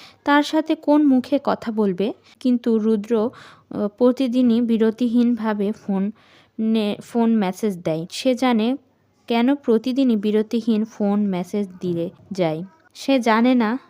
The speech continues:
সে জানে না উত্তর পাবে না। অন্যান্য বিষয়ের সঙ্গে এটাও একটা, অন্যান্য বিষয়ের সঙ্গে এটাও একটা রুটিন হয়ে গেছে তার। নবনী নিশ্চুপ হয়ে যায়।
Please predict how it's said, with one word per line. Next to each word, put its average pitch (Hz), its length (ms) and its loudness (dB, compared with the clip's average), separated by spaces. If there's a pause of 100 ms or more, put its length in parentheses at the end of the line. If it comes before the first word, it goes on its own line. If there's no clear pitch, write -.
সে - 300 -2
জানে 226 320 0
না 226 280 0
উত্তর 220 340 -4
পাবে 175 320 -2
না। 165 200 -6 (420)
অন্যান্য 277 460 4
বিষয়ের 254 640 2 (460)
সঙ্গে 247 520 2
এটাও 233 320 2
একটা, 214 480 0 (280)
অন্যান্য 269 300 4
বিষয়ের 262 340 2
সঙ্গে 269 380 2
এটাও 247 300 2
একটা 233 440 -2 (300)
রুটিন 220 360 2
হয়ে 196 220 0
গেছে 185 300 -4
তার। - 220 -8 (560)
নবনী 233 480 6
নিশ্চুপ 240 480 2
হয়ে 247 460 2
যায়। 190 420 0